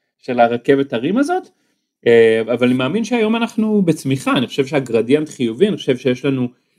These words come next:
התקדמות מאוד יפה עם לקוחות, אה, ולקוחות משמעותיים, אה, אנחנו מצליחים לסגור עסקאות חדשות, אנחנו מצליחים, אה, כבר כמה רבעונים ברצף להגיע לרבעונים, אה, מוצלחים, גם ברמת התכנון, ברמת ה-alignment וברמת ה-,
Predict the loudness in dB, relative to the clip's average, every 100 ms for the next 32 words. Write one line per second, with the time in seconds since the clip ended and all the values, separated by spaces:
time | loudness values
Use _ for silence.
0 | -20 -2 -2 0 -2 -2 -2 0 0 -2
1 | -4 -4 -6 -2 -4 0 -4 -4 _ -20
2 | -14 -12 -6 -4 -4 -2 -2 0 -2 -4
3 | -6 -6 -2 2 2 2 -2 _ _ _
4 | _ -2 4 4 4 2 2 0 0 -2
5 | -4 0 0 0 2 2 4 0 -4 -2
6 | -2 -2 -6 -10 -10 -8 -10 -8 -2 0
7 | 0 _ _ _ _ -2 -2 -2 0 0
8 | 0 -4 -8 -12 -10 -6 0 0 2 -2
9 | -4 -6 -2 0 0 -2 -8 -6 -2 2
10 | 2 0 -4 -4 -4 -8 _ _ _ _
11 | _ 0 4 6 6 4 4 4 2 0
12 | -4 -10 -8 -8 -6 -4 -2 2 2 2
13 | 0 0 -4 -8 -10 -6 2 2 2 0
14 | 0 -4 -4 0 0 2 0 0 -4 -6
15 | -4 -2 -2 -4 0 2 2 0 -2 -4